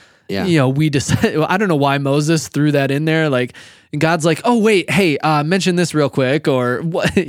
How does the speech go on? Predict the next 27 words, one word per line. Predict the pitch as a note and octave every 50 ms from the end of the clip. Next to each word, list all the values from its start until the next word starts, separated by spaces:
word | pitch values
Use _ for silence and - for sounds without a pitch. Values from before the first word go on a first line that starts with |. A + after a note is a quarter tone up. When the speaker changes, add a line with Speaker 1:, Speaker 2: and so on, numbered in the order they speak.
| D3+ D#3
Speaker 1:
Yeah, | D3+
Speaker 2:
know. | C3+ B2+ - F#3 - - - - - -
Speaker 1:
right. | B2+ A#2+ A2 - - - _ -
Speaker 2:
I, | A3 A3+
I | G#3+
don't | F3+ D#3+ D3 C#3+
know, | C#3 C3 A2+ G#2+ A2+
but | B2+ A#2+ F#3+ F#3 F3 D#3+ - -
I | G3
don't | A3+ A3+
know | F#3+
why | E3 D3+ E3 E3 D#3+ D#3+
it's | D3+ C3+ - D3+
there | C#3+ D3+ D3
specifically, | C3+ - D3 C3 - D3+ C3+ D3+ C#3 C3+ D3 C#3+
but | C3+ B2 C#3+ C3+ C3+ - - - - - _ _ - - - _ - - - F#3+
contextually, | E3+ D3+ - - D#3+ F3 - - - - G#3 G#3 G#3 G3 G3+ G3+ G#3+ G#3+ G3+ -
you, | D#3+ D3+ D3+ D#3 D#3+ -
if | D#3 - -
you | D#3 C#3+
read | C3+ E3 G3 F#3+ D#3+
more | D3+ D3 D3 D#3+ E3+ D#3+
than | D#3 D3+ C3+
just | - D3 D3+ C#3+ - -
those | D3 C#3+ C#3 B2 -
two | - - E3 D3+
verses, | B2+ C3 C3 C3+ C3 - F3 F3 F#3 -